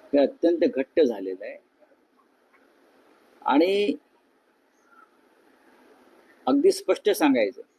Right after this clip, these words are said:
कोणी कितीही देव पाण्यात बुडून बसले असले, असले तरी बात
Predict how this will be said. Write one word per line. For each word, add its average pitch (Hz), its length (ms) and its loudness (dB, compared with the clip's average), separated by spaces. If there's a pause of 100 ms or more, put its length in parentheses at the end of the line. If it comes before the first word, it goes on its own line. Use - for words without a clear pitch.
(1600)
कोणी 160 240 4
कितीही 214 880 0 (680)
देव 170 280 2
पाण्यात 156 480 0
बुडून 175 360 2
बसले 147 260 0
असले, 107 360 -4
असले - 1040 -12 (1700)
तरी 156 120 2
बात 151 360 0